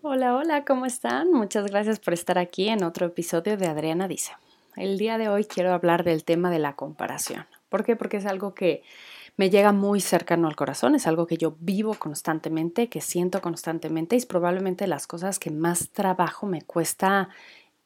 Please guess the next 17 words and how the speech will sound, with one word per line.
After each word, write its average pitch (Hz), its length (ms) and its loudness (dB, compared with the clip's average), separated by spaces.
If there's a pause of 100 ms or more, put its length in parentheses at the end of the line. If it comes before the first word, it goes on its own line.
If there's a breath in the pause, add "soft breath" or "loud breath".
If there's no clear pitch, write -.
(100)
manejar 185 420 2
en 190 160 2
mi 170 100 2
vida. 156 380 -6
Entonces, 180 960 4
sí, - 680 -2
<laughs> - 60 -6
es 185 240 4
algo 180 260 2
con 180 120 -2
lo 156 80 -4
que 160 80 -2
me 156 180 -4
puedo 170 180 2
sentir 170 360 -4
bastante 170 720 -4 (480 loud breath)
relacionada. 175 720 4